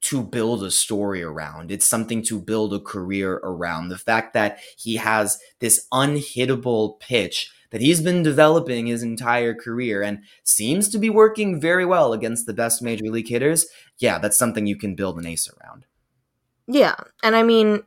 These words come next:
Speaker 2: i-, in terms of these, the Cy Young, with the names that, that are floating around there, you know, S-, Spencer Strider, Blake Snell, whoever else, the, the thing this year is that there's no one who has sort of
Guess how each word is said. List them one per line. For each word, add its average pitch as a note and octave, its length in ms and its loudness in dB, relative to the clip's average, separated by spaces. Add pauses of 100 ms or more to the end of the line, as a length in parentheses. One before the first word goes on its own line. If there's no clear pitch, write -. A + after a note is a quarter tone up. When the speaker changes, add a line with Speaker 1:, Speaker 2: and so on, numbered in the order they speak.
(120)
Speaker 2:
i-, - 120 -4
in G#3+ 140 4
terms D4 320 4
of F#3+ 160 0
these, F3 320 4
the - 140 -4
Cy G3 320 6
Young, F3 480 2
with E3+ 160 -4
the F3+ 80 -2
names F#3 380 0
that, E3+ 260 0
that D#3+ 200 0
are D#3+ 120 -2
floating F3+ 440 2
around E3 420 0
there, D#3 440 4 (400)
you E3 120 -4
know, D#3 100 2
S-, - 540 -6 (120)
Spencer E3+ 480 -2
Strider, D#3+ 580 2
Blake D#3 280 -2
Snell, D#3 340 -2
whoever E3 380 0
else, - 400 0 (500)
the, G#3+ 320 0
the A3 80 6
thing D#4+ 440 2
this B3 260 2
year E3 360 -2
is F3 240 0
that E3 340 -2
there's A3 500 2 (100)
no F#3 320 2
one F#3+ 300 4
who F3+ 140 -4
has E3 440 -2
sort F#3 300 2
of F3 240 2